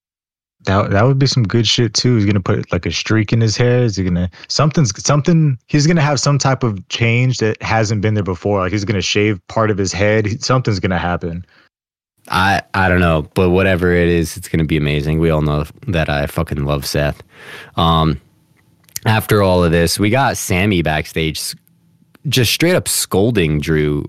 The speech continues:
Speaker 2: for the, the situation. You know, "You've got everything. You're six-foot-six, three hundred pounds of pure muscle, but you're acting like a spoiled brat."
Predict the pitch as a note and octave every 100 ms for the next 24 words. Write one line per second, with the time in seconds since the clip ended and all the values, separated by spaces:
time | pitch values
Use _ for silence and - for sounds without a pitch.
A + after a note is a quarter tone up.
0 | - - E2+ D#2 D#2 - F2+ E2+ F2+ D#2
1 | D#2+ D#2+ D#2 - D2+ D2 D2+ D2 D#2 G#2
2 | A2 A2 A2 G#2+ G#2 F#2+ G#2 G2+ G2 G#2+
3 | A2 G#2+ F2+ - B2 - A#2 - - A2
4 | F#2+ - E3 C3+ C3+ A2 A#2 A2 G2 E2+
5 | D3+ C3+ A2+ B2 C3+ B2+ B2 A#2 G#2 B2
6 | D#3 C#3 C3 C3+ B2+ G2 - - C3+ A2+
7 | F#2+ G#2 B2+ A#2+ -